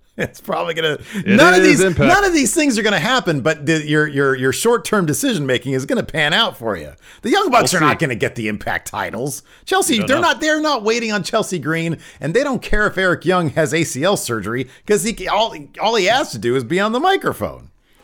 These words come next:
Speaker 1: But that being said, you're probably gonna end up winning all these.
Speaker 2: Yeah, probably not. Uh, next for the Knockouts, uh, Championship, Deonna Purrazzo, Tennille Dashwood. I think we probably have, we all have, uh,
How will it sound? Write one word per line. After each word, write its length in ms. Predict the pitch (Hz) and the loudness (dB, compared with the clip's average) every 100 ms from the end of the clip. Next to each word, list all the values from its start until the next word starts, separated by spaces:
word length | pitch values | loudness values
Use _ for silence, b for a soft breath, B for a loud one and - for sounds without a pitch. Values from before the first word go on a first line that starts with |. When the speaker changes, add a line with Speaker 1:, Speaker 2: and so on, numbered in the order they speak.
| b b | b b
Speaker 1:
But 720 | - 285 339 339 - - - B - | -2 2 2 2 -2 -6 -12 B 0
that 260 | 226 277 | 2 2
being 220 | 226 277 269 | 2 0 0
said, 320 | - 302 349 | 2 2 2
you're 100 | 320 | 0
probably 340 | - 285 311 | 2 0 2
gonna 140 | 190 185 | 0 2
end 140 | 220 | 2
up 100 | 247 | 2
winning 260 | 262 330 175 | 0 0 2
all 200 | 107 98 | 0 -2
these. 280 | 78 - _ _ _ _ _ 95 | -8 -18 _ _ _ _ _ -8
Speaker 2:
Yeah, 100 | 95 | -6
probably 280 | - 92 | -4 -6
not. 200 | 82 80 | -6 -10
Uh, 220 | 95 92 90 | -8 -6 -2
next 260 | 117 107 | -4 -4
for 140 | - 104 | -6 -6
the 80 | |
Knockouts, 580 | 98 113 - 110 104 - - _ _ _ - | -2 -2 0 -2 -2 -8 -20 _ _ _ -8
uh, 200 | 95 92 | -6 -4
Championship, 720 | 87 123 113 113 101 117 107 - _ - - | -4 -4 -4 -6 -4 -4 -4 -8 _ -16 -6
Deonna 220 | 120 117 | -2 -2
Purrazzo, 580 | - 120 110 101 117 110 | -2 -2 -2 -2 -2 -2
Tennille 320 | - 117 107 | -2 -4 -2
Dashwood. 400 | 104 104 - 104 | -2 -2 -4 -4
I 60 | |
think 180 | 101 127 | -4 -4
we 60 | 101 | -6
probably 360 | 107 107 101 | -2 0 0
have, 280 | 95 95 87 | 0 -2 -6
we 140 | 104 101 | -8 -2
all 160 | 98 | 0
have, 260 | 95 92 90 | 0 -2 -2
uh, 260 | 92 90 | -2 -4